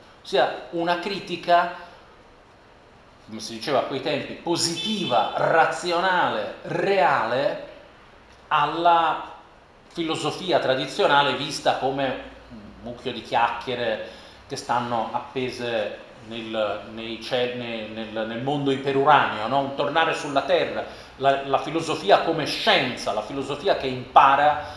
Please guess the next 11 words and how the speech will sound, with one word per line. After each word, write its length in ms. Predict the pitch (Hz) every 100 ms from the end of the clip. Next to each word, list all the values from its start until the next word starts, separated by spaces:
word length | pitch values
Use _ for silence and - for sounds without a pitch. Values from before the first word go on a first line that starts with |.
| - -
dalla 260 | 139 127
scienza, 600 | - - 185 143 123 123
da, 160 | 110 120
per 180 | - 113
esempio 640 | 107 143 156 147 135 - - -
dal 180 | 135
darwinismo, 960 | 131 127 127 143 202 202 147 127 110 92 - - -
no? 420 | 117 139 139 - - -
Eccetera, 500 | 233 - 135 139 123
eccetera, 400 | - 120 120 113
eccetera. 440 | - 104 - 107